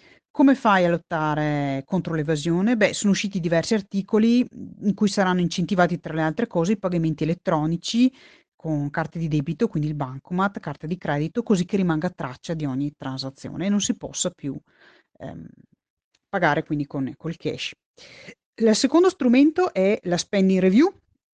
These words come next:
quindi la revisione delle spese, mm, i tagli agli sprechi, ottimizzare quindi le risorse, eccetera, eccetera.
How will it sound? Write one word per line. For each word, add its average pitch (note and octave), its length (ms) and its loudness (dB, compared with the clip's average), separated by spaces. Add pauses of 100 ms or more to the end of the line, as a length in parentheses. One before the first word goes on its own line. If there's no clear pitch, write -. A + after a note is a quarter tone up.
(460)
quindi G#3 300 4
la E3 120 4
revisione F3+ 680 2
delle D#3+ 200 0
spese, D#3 800 2
mm, D3 320 -2
i E3 140 -8
tagli D#3 460 0
agli C#3+ 240 0
sprechi, F3 760 0
ottimizzare D3 760 -2
quindi D3 280 -4
le C#3 100 -4
risorse, F3 600 -2
eccetera, B2+ 420 -10
eccetera. - 360 -20